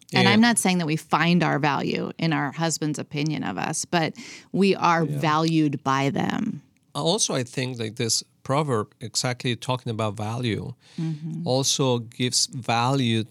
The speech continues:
Speaker 2: to what, who she is, but also what she does.
Speaker 1: Mm-hmm.
Speaker 2: You know, like, she's, she's somebody that you can actually trust.
Speaker 1: Trust. And that's what the scripture says. It says, "Who can find a virtuous and capable wife?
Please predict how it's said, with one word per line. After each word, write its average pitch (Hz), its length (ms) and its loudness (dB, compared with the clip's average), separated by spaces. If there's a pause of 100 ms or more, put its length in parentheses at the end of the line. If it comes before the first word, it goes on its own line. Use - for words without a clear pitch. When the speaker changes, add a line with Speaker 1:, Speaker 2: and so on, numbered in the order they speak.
(140)
Speaker 2:
to 120 180 0
what, 110 480 -4 (260)
who 143 140 2
she 131 220 0 (240)
is, 147 100 2
but - 180 -6
also 120 300 -4
what 117 140 -4
she - 140 -4
does. 92 460 -4 (220)
Speaker 1:
Mm-hmm. 156 360 -6
Speaker 2:
You 104 80 -2
know, 110 180 -4
like, 110 200 -6
she's, - 460 0 (140)
she's 135 260 -2
somebody 120 520 0
that 113 160 -4
you 117 320 0
can 120 320 -6 (100)
actually 113 560 -6 (100)
trust. 110 380 -2
Speaker 1:
Trust. 180 460 0
And 185 100 2
that's 196 180 2
what 196 120 0
the 165 80 2
scripture 160 380 -2
says. 160 280 0
It 147 80 -4
says, 160 320 0
"Who 277 100 4
can 311 160 0
find 202 320 4
a 170 60 0
virtuous 165 560 0
and 156 140 0
capable 147 560 -2
wife? - 360 -2